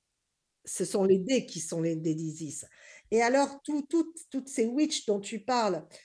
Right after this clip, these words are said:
ces petites sorcières, elles cherchent des déesses de la lune.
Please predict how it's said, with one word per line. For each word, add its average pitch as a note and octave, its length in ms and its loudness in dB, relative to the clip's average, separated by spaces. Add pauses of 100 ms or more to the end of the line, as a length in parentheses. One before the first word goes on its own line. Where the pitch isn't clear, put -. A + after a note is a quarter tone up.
(100)
ces - 220 -4
petites A3 280 -8
sorcières, D4 680 2
elles A3 140 0
cherchent B3+ 380 -2
des G#3+ 200 0
déesses A#3+ 340 4
de A3+ 80 4
la A3+ 140 4
lune. A3+ 400 0